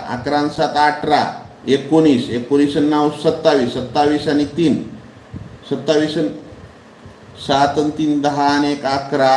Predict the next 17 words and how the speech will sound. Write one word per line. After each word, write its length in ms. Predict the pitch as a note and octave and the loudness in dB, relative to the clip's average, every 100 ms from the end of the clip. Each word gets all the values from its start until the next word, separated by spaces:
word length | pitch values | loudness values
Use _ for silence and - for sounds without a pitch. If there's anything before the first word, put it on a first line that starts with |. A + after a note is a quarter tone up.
| C3 B2 | 2 -6
अकरा 340 | B2 C#3 C#3 | -6 -2 0
आणि 240 | C#3+ D3 C#3+ | 2 2 -2
सात 340 | - C3+ - | -2 -4 -2
अठरा, 720 | C3+ C#3 C#3+ C3 A#2+ B2+ - - - A#2+ | -2 -2 0 2 2 0 -6 -14 -4 0
एकोणीस, 600 | C#3 - C#3+ C#3 C3 - - | 0 4 4 6 4 0 -6
वीस 340 | A#2 D3 - | 2 2 2
आणि 100 | D3+ | 0
आठ 200 | C#3+ C3+ | 0 0
अठ्ठावीस, 520 | C#3 - - C3+ C3 C3+ | 0 0 2 0 2 2
अठ्ठावीस 500 | B2+ D3 C#3+ D3 D3+ | 0 2 2 2 2
आणि 200 | C#3 C#3+ | 2 2
तीन, 340 | - D3+ G#2+ - - - B2+ | 2 4 4 0 -12 -10 -6
एकतीसला 540 | B2+ - C#3+ C#3+ C3+ | -4 0 0 2 2
एक, 400 | C3 C#3+ C3+ C#3+ | 4 2 2 -2
हातचे 220 | B2+ - | -6 -4
किती 260 | C3+ C3 D3 | -6 -4 -2
आले? 340 | C#3+ D3 D#3 | 2 4 4